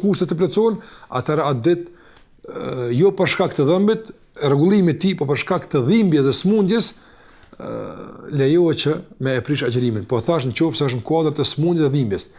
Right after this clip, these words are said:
Por në qoftë se vetëm në kuadër të rregullimit, atëherë nuk ta kisha preferuar që me e prish atë ditë, por mundohem me gjithë zgjidhje të përshtatshme që ta ruash agjërimin, por edhe ta rregullosh dhëmbin. Do të thotë,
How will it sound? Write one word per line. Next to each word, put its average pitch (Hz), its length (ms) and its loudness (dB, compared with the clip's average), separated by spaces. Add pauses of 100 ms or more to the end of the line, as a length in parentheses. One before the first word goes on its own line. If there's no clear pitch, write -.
(360)
Por 117 140 0
në - 100 -8
qoftë 175 160 2
se 160 80 4
vetëm 175 180 2
në 143 140 -2
kuadër 151 320 0
të 135 140 0
rregullimit, 175 500 2 (340)
atëherë 135 300 0
nuk 170 140 2
ta 151 100 0
kisha 143 180 -2
preferuar 139 380 0
që 143 160 -2
me 135 160 -2
e 113 100 -4
prish 156 240 0
atë 117 140 -2
ditë, 180 260 0 (240)
por 151 240 0
mundohem 139 480 0
me 143 120 2
gjithë 135 200 2
zgjidhje 147 400 0 (760)
të 131 120 2 (680)
përshtatshme 175 680 0 (540)
që 165 180 2 (320)
ta 123 140 2
ruash 170 260 2
agjërimin, 170 540 0
por 151 180 -2
edhe 147 160 0
ta 143 140 -2
rregullosh 131 480 -2 (200)
dhëmbin. 104 460 -4
Do 123 100 -2
të - 80 -6
thotë, 143 240 -2